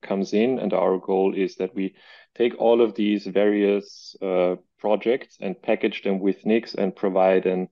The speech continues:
s-, smooth experience to install these projects, right? So you have kind of a de facto way of, uh, installing them as easy as possible. There's, there's, uh, web applications, for example, that are open source and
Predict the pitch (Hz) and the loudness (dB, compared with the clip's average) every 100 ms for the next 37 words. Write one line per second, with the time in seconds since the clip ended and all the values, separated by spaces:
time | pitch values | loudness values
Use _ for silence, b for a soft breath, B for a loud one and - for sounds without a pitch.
0 | b b b b _ - - - 110 107 | b b b b _ -20 -14 -10 -2 0
1 | 107 107 - - - 107 101 98 95 95 | 0 -2 -6 -12 -6 0 2 2 0 -2
2 | - 107 - 113 107 - 90 87 90 - | -6 -14 -4 -2 -2 -2 -2 -2 -8 -16
3 | _ - - - - - - 90 90 - | _ -12 -12 -16 -20 -12 -6 -4 -6 -6
4 | 92 90 92 92 - 95 95 92 92 90 | -6 -4 -2 -2 -2 -4 -4 -2 -4 -4
5 | b b b b _ - 101 98 - - | b b b b _ -6 -2 -2 -2 -2
6 | 92 95 95 92 - - 90 87 85 90 | 2 4 4 2 -2 -6 -2 0 0 -4
7 | - 104 - 95 90 92 185 175 180 - | -6 -10 -6 -2 0 0 -6 -8 -8 -8
8 | - 92 90 92 82 _ 92 - 92 90 | -10 -10 -10 -10 -14 _ -14 -12 -10 -8
9 | 90 90 90 87 - _ B B B - | -8 -6 -6 -6 -10 _ B B B -20
10 | - 92 90 - - - 95 90 90 113 | -4 -2 -2 -4 -14 -2 2 4 4 2
11 | - - 101 - 98 - 101 101 104 92 | 0 -4 -4 -2 -6 2 4 4 -2 -4
12 | - 95 - 95 98 98 90 90 - 87 | 0 -2 0 -4 -2 -2 -2 -4 -2 -2
13 | 85 85 85 - 101 95 90 101 98 101 | 0 -2 -6 -10 -8 -8 -6 -2 0 0
14 | - 92 | -2 -10